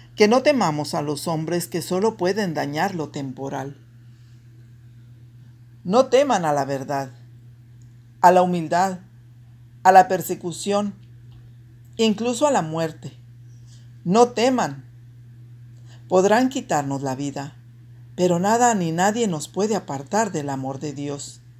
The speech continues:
Incluso los cabellos de ustedes están contados. Qué bonito es la insistencia de Jesús a no tener miedo, a valorarnos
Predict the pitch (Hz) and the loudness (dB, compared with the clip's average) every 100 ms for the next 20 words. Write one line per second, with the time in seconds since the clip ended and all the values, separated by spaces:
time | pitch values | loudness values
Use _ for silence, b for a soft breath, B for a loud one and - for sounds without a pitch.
0 | - - - - - B B B - 214 | -20 -20 -20 -20 -20 B B B 0 2
1 | 202 240 262 320 294 - 175 160 175 196 | 2 -2 -2 0 -2 -2 -4 -2 -2 -2
2 | 185 175 160 - 185 240 233 156 - 147 | -4 -6 -6 -4 -2 -2 -6 -10 -10 -10
3 | 143 147 147 147 135 143 143 - - - | -8 -10 -10 -10 -10 -12 -16 -20 -20 -20
4 | - - - - - - - - B B | -20 -20 -20 -20 -20 -20 -20 -20 B B
5 | B - 269 262 240 175 180 165 156 165 | B -6 -2 0 0 -2 -4 -2 0 -2
6 | 180 - - - - - - - - - | -4 -10 -20 -20 -20 -20 -20 -20 -20 -2
7 | 180 185 175 175 156 - 214 220 208 175 | 2 2 0 -6 -8 -4 0 0 -2 -6
8 | 160 151 147 226 262 - - - - - | -6 -8 -8 -8 -10 -12 -18 -20 -20 -20
9 | - - b b b - 240 254 233 160 | -20 -20 b b b -4 0 0 0 -2
10 | 147 143 143 139 131 143 - - - - | -4 -6 -6 -6 -8 -12 -18 -20 -20 -20
11 | - - B B B B - 180 180 170 | -20 -20 B B B B 4 6 8 6
12 | 170 170 180 226 240 269 285 - | 4 4 4 4 2 -2 -2 -8